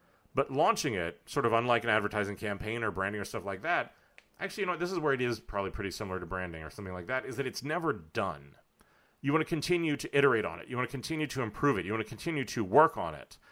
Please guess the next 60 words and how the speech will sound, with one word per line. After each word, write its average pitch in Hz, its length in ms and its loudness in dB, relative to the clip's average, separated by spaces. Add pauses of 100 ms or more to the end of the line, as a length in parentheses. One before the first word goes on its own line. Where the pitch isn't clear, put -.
(320)
to 139 120 -2
put 170 140 0
it 151 80 6
out 143 120 6
there 147 100 2
in 131 60 0
the 123 60 0
world, 123 260 2
see 151 180 -2
what 143 140 0
people 127 240 -4
think, 113 360 -4
and 107 200 -6
so 110 180 0
it's 104 120 -4
that 107 220 0
loop 104 320 0
over 95 200 0
and 90 100 0
over 85 260 -2
again. 60 240 -14 (1300)
But 143 100 0
it, 180 60 -4
that's 170 300 -2
the 139 100 -4
basic 131 320 0
process. - 460 2
And 151 100 6
look, 131 140 6 (180)
there's, 143 380 6
there's 143 200 2
plenty 151 260 2
of 117 120 8
other 104 200 10
documentation 98 600 4
out 110 120 4
there. 110 100 6
If 95 80 0
you've 101 120 -6
got 95 120 -6
questions, 101 380 -4
send 160 160 -2
them 139 80 -2
to 135 40 -10
me. 135 200 -4 (440)
I, 139 120 -2
I 156 80 8
don't 190 100 2
wanna 196 140 -2
spend 143 240 0
a 127 40 0
huge 135 360 2
amount 113 180 2
of 101 60 0
time 107 200 -2
on 85 60 -4
that 82 140 -6
because 117 200 -2
I 131 80 0
think, 131 340 -4